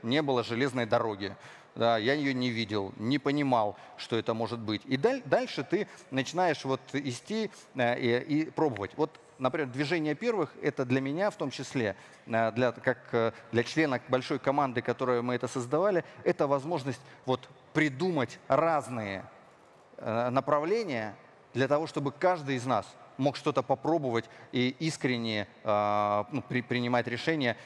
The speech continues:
чем бы дальше он хотел заниматься, в какой университет поступить, что сделать, э, вообще кем быть, э, в-, жить в каком регионе нашей страны. А здесь как раз эти все проекты, они помогают в том числе и попутешествовать, в том числе и узнать университеты.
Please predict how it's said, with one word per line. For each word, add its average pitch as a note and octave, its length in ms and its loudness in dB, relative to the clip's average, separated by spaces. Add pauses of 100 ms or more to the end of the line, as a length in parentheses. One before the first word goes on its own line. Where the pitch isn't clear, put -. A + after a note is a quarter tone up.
(120)
чем D3 300 0
бы C3+ 180 0
дальше C3+ 640 0
он A#2 140 -2
хотел A#2 320 -2
заниматься, A2+ 500 -2
в - 60 -12
какой D#3+ 300 0
университет B2 680 0
поступить, C#3+ 480 -4 (260)
что - 280 0
сделать, C#3+ 560 2
э, A#2 80 0
вообще A2 280 -2
кем C3 360 0
быть, D#3 360 -2 (120)
э, B2 240 0
в-, A#2 180 -6
жить A#2+ 220 -2
в - 80 -16
каком C#3 320 0
регионе C#3 500 0
нашей C#3 260 -2
страны. C3+ 420 0 (280)
А A#2+ 120 4
здесь D3+ 180 2
как B2+ 160 0
раз C#3+ 260 4
эти C3 320 -4
все - 160 2
проекты, D3 400 2
они B2+ 180 0
помогают B2 580 2 (240)
в - 100 -18
том D#3 160 2
числе A#2+ 500 2
и A#2+ 300 2 (180)
попутешествовать, C#3+ 800 0
в - 60 -10
том D#3 140 2
числе B2 300 -2
и - 20 -2
узнать A#2+ 380 0
университеты. B2+ 800 0